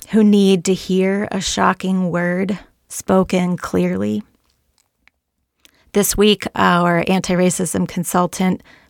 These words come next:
Bethany Stewart, ended her contract with us, uh, with integrity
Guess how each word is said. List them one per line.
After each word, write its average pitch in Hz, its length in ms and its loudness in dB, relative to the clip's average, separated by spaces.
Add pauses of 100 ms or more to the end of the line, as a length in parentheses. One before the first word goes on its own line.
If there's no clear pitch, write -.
Bethany 175 380 0
Stewart, 185 580 0 (720)
ended 208 320 2
her 180 160 -2
contract 180 920 -2 (120)
with 180 560 -6
us, 185 600 -2 (160)
uh, 170 380 -4
with 208 220 2
integrity 202 960 2